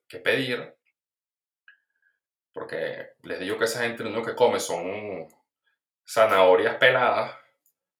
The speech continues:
Una vaina que venden allá que se llama carotte râpée.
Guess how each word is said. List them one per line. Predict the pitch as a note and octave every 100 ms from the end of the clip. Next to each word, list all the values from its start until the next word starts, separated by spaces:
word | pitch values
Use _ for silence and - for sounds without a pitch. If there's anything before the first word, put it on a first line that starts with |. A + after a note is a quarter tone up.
| _ _ _ -
Una | G#2+
vaina | E3+ B2
que | B2
venden | G2 G#2+
allá | A#2+ F#2+
que |
se | - A2
llama | A2+ A2+
carotte | A#2+ - G#2 -
râpée. | A#2+ C#3+ G2 - -